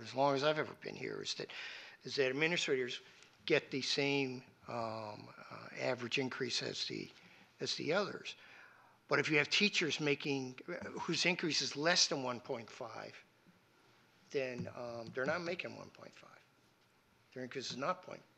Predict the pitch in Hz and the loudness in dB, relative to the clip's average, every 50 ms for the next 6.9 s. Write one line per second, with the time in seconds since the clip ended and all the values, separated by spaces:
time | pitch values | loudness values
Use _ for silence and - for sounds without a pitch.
0 | _ - - 113 120 135 143 143 - - 101 98 - - - - _ _ - - | _ -18 -14 -8 -4 -4 -4 -4 -6 -10 -14 -12 -12 -14 -16 -16 _ _ -18 -18
1 | - - _ - - - - - - _ _ _ _ _ _ _ _ _ _ _ | -18 -20 _ -20 -20 -20 -20 -20 -20 _ _ _ _ _ _ _ _ _ _ _
2 | _ _ - - 135 123 120 120 120 117 113 107 117 - - - 113 110 107 110 | _ _ -10 -8 -6 -2 -2 0 -2 -2 -4 -6 -12 -12 -12 -10 -8 -8 -10 -10
3 | 110 110 - - - - - - - - - - - - - - _ _ 123 120 | -14 -16 -18 -20 -20 -20 -20 -20 -18 -16 -16 -16 -16 -20 -20 -20 _ _ -14 -12
4 | 117 110 113 - - 147 143 143 135 139 143 131 127 127 123 113 - - 135 139 | -12 -12 -6 -2 -2 0 0 -2 0 0 0 0 0 -2 -4 -4 -4 -2 2 4
5 | 139 143 - - - - 117 113 101 90 - - _ _ - - 117 117 117 110 | 4 4 4 2 -4 -8 -8 -8 -8 -14 -18 -20 _ _ -10 -8 -8 -8 -8 -10
6 | - - - - - - - 123 117 - - - - - - - - - | -12 -14 -16 -16 -16 -16 -16 -16 -16 -16 -16 -18 -20 -20 -18 -18 -18 -18